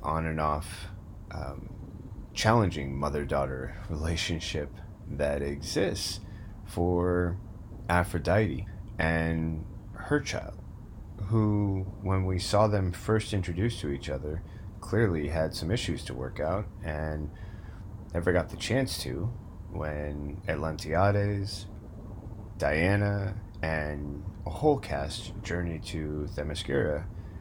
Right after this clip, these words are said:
and completed their mission. After doing so, they now have to take advantage of the fact that with the portal open, Diana can fulfill a promise and bring Isidore home to her mother.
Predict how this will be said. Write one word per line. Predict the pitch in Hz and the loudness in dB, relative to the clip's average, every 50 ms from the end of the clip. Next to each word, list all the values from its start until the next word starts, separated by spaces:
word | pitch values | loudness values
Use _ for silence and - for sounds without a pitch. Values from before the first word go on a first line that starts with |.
| - - - - - - - | -12 -12 -12 -12 -8 -2 0
and | 85 90 92 95 92 87 87 - - - - - 95 | 2 2 2 2 0 0 -2 -4 -8 -10 -10 -10 -8
completed | - - 90 - - 117 113 110 101 92 | -4 -2 -2 0 2 4 4 4 4 2
their | 92 82 82 | 2 0 2
mission. | 82 98 113 110 - - - - 82 - - - - - - - - - - | 2 2 2 0 0 -4 -6 -8 -8 -10 -12 -12 -12 -12 -12 -12 -10 -2 4
After | - 98 98 - - 87 | 4 4 4 4 0 -2
doing | 82 98 104 117 117 98 85 | 2 4 6 6 6 6 4
so, | - - - 78 78 78 82 90 87 92 | 2 0 -2 0 0 2 0 0 0 0
they | 87 82 82 82 | 0 0 0 0
now | 82 82 82 82 90 101 113 110 95 85 85 - - - - - - - - - - - - | 0 0 0 0 2 2 2 2 2 0 -2 -4 -6 -8 -10 -10 -10 -10 -12 -10 -8 -4 2
have | - 113 - | 2 2 2
to | - | 4
take | - 107 98 87 | 4 4 6 6
advantage | 90 78 82 82 90 90 87 87 87 85 82 - - - | 4 4 4 4 4 4 4 4 2 2 0 -2 -6 -6
of | - - | -6 -6
the | 78 - | -6 -4
fact | - 78 76 76 78 - - | -2 0 0 0 0 -2 -2
that | 78 73 71 69 76 71 | 0 0 2 0 0 0
with | 78 85 - - | -2 -2 -2 -2
the | 87 | -6
portal | - - 98 92 80 80 80 98 | -2 0 2 2 2 4 6 8
open, | 117 113 - - 73 71 73 78 - - | 8 8 6 4 -4 -4 -4 -6 -6 -4
Diana | - 76 78 80 85 82 80 80 | -2 0 0 0 0 0 0 -2
can | 78 - 82 78 76 78 76 76 73 78 87 98 - | -2 -4 -4 -4 -4 -2 -4 -4 -4 -6 -6 -6 -4
fulfill | - 98 92 - - 117 107 104 98 95 92 92 98 98 - - - - - | -2 -2 -2 0 2 4 4 4 4 4 2 0 -2 -4 -6 -8 -12 -10 -10
a | - | -8
promise | - - - 156 135 87 - - - - - - - - - - - - - - - - - | -2 4 4 6 4 4 0 -6 -8 -8 -8 -8 -8 -10 -10 -10 -10 -10 -10 -10 -10 -8 -6
and | 73 71 73 73 73 71 71 - | -4 -2 0 0 0 -2 -2 0
bring | 87 87 85 85 | 2 2 4 4
Isidore | 95 107 101 90 69 65 64 58 55 57 - - - - - - | 4 4 4 2 0 -2 -4 -6 -6 -8 -10 -12 -12 -12 -12 -10
home | - - 65 67 - | -6 -6 -4 -4 -4
to | - - 64 | -6 -6 -6
her | 65 64 | -4 -4
mother. | 65 69 67 64 - 78 - | -4 -4 -4 -4 -6 -8 -8